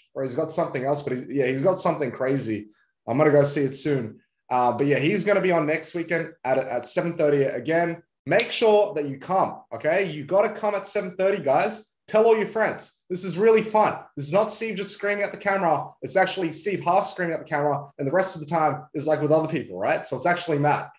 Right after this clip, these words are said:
right? I don't need to talk that much. Anyway,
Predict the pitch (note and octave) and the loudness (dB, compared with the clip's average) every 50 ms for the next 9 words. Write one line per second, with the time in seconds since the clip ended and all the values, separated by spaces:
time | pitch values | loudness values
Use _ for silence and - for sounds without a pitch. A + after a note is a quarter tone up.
0 | _ _ - C#3 C3+ B2 D3+ E3 E3+ F3 E3+ D#3+ - F3 E3+ E3 - D#3 B2+ A#2 | _ _ -4 -4 0 2 2 4 4 4 2 0 0 -2 -4 -4 -2 -4 -4 -4
1 | G2+ - - - - - - - _ _ _ _ - - F3 F#3 G3 F#3 F3 E3 | -6 -8 -8 -8 -10 -10 -12 -18 _ _ _ _ -2 2 4 6 6 8 8 8
2 | D3+ C#3 C#3+ C#3+ | 6 4 2 -2